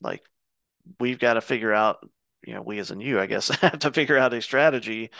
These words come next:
that, that's gonna work for your organization, because the reality is these days, I mean, I, I don't think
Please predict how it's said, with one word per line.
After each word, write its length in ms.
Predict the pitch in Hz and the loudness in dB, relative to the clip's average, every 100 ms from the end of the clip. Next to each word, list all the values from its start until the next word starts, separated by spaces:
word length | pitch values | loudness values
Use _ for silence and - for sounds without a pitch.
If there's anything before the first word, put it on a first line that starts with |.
| - - _ | -20 -20 _
that, 300 | - 127 120 | 0 2 4
that's 200 | 131 127 | 2 0
gonna 200 | - 165 | 2 2
work 320 | 113 123 156 - | 2 2 0 -2
for 360 | - 117 117 | -8 -4 -4
your 320 | 110 110 117 107 | -4 0 0 0
organization, 840 | 113 107 95 98 113 117 101 95 | -2 -4 -6 -2 0 0 -2 -4
because 540 | 98 - 107 101 - - - - - _ - | -6 -4 -4 -2 -2 -2 -12 -20 -20 _ -4
the 80 | |
reality 420 | 127 135 139 120 110 | 2 6 6 4 2
is 420 | 110 110 - - _ _ _ _ | 0 2 -2 -2 _ _ _ _
these 260 | 113 107 107 | -10 -8 -6
days, 320 | 104 101 113 | -4 -4 -2
I 60 | 107 | -2
mean, 160 | 104 | -2
I, 340 | 104 - 101 104 | -4 -2 -4 -4
I 60 | - | -6
don't 340 | 113 117 127 | -2 -2 -2
think 480 | - 120 107 - - | -4 -4 -4 -10 -12